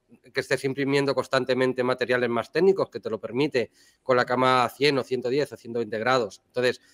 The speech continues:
¿cómo va a estar la máquina a la vuelta de un año, de dos, de tres? Es, eh, yo creo que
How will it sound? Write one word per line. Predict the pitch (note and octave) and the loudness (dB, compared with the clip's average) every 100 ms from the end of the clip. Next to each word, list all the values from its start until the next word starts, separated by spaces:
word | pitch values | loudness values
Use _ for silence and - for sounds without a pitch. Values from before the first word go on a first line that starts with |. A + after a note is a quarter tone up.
| _ - | _ -2
¿cómo | C#3 D3+ | 2 4
va | |
a | D#3 | 4
estar | D#3+ D3+ | 4 4
la | D3+ | 4
máquina | D3+ C3+ D3 C#3+ | 4 2 2 2
a | C3+ - | 2 0
la | C3 | 0
vuelta | B2+ C3+ C#3+ | 2 2 2
de | C3 | 0
un | B2 | 2
año, | C#3+ C3+ | 2 2
de | A#2+ | 0
dos, | A2+ B2 | -2 -2
de | C3 | -4
tres? | B2+ D#3 - | 0 -2 0
Es, | B2+ - - | -6 -6 -16
eh, | A2 A2 | -16 -12
yo | A2 | -10
creo | G#2+ B2 | -4 -4
que | B2 B2 | 0 0